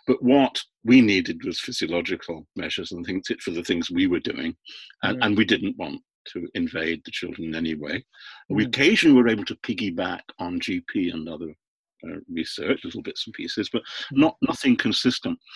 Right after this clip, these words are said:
Speaker 1: But what, what we were able to do was we were able to take data from, um, you know, people who didn't have trauma, um,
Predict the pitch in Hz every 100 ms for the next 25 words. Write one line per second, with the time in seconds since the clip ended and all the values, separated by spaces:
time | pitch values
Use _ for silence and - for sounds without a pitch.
0 | - - 151 139 156 117 185 175 269 240
1 | 202 - 95 262 147 - 165 135 120 127
2 | 135 - 156 127 92 87 - 135 131 -
3 | 147 139 - - - - 104 101 104 104
4 | 104 - 123 - 143 147 247 185 127 87
5 | 76 - - 78 76 73 - _ - -
6 | _ 92 87 87